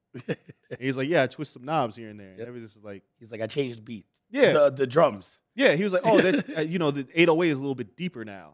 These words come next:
Speaker 1: Yeah. <laughs>
Speaker 2: But that's what happens to these guys. And people are like, people that said Last Call was their favorite Kanye beat, I was like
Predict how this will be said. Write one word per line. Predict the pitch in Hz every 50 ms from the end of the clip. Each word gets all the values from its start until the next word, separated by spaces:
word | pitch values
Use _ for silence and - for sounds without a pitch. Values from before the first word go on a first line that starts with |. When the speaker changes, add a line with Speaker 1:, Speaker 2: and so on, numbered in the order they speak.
| _ _
Speaker 1:
Yeah. | 117 101 - - _ - - _ _ _
<laughs> | 143 - _ _ - - _ _
Speaker 2:
But | 165 196
that's | 240 226
what | 233 226 240
happens | 262 277 285 330 294
to | 262 240
these | 214 190
guys. | 170 180 165 143 127 120 113
And | 120 -
people | 190 196 180 185 185
are |
like, | 180 170 156 156 156 160 -
people | - 151 175 160
that | 165 170
said | 160 190 180 143
Last | 127 127 139 135 -
Call | 170 160 156
was | 147
their | 151 143
favorite | - 165 156 156 -
Kanye | - 170 165 165 180 220 190 180
beat, | 180 175 156
I | 151 151
was | 151 143
like | 135 117 104